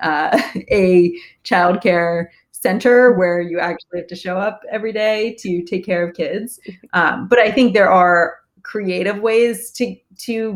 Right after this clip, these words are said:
Speaker 1: build in that flexibility, whether it's part-time positions, um, or, uh, you know,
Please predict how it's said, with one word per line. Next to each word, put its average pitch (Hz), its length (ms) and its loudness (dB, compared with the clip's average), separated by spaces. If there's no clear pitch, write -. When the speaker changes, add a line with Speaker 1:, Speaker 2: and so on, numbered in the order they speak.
Speaker 1:
build 190 260 2
in 196 120 -4
that 185 180 0
flexibility, 180 640 -2
whether 165 320 0
it's 160 260 -4
part-time 156 500 -8
positions, 240 760 0
um, 165 480 -2
or, 160 680 0
uh, - 380 -4
you 165 120 -8
know, - 180 -8